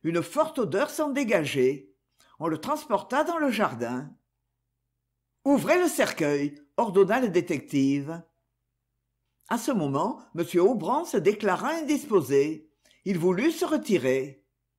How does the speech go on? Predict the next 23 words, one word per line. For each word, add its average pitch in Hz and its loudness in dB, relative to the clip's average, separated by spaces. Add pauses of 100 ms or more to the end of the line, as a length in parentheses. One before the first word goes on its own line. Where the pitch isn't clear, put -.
(600)
Non », 214 0
dit 160 2
impérieusement 175 0
Lautrec, « 147 -2 (200)
votre 165 0
présence 254 0
est 240 -2
indispensable 233 0
ici. » 143 -2 (1300)
On 170 -2
ouvrit 233 0
le 349 2
cercueil. 143 -2 (200)
Un 165 -4
cadavre 165 0
décomposé 208 0
apparut. « 139 -2 (1040)
Vous 190 0
le 196 8
reconnaissez ? » 220 0
me 165 -4
demanda 170 0
Lautrec. « 147 -4